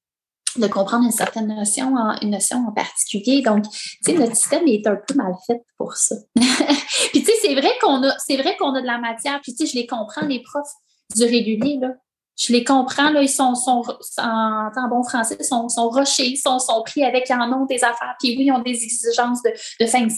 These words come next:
de fin de cycle pour certains et tout ça. Euh, mais, mais c'est ça. Puis ça dépend toujours aussi, je pense, de dire, « OK, mettons un élève qui prend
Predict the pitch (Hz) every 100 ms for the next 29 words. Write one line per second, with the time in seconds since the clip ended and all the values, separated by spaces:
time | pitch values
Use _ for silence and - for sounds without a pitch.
0 | - 208 220 247 220 220 254 - - -
1 | - 240 240 233 - - 180 196 - -
2 | - - - 220 208 202 196 196 196 208
3 | - - - - - - 208 202 190 185
4 | 196 196 220 240 233 - 214 220 220 277
5 | 269 233 269 247 220 - - 294 330 370
6 | - _ - - 262 269 226 214 240 220
7 | - 247 220 214 262 262 240 214 247 -
8 | - - 214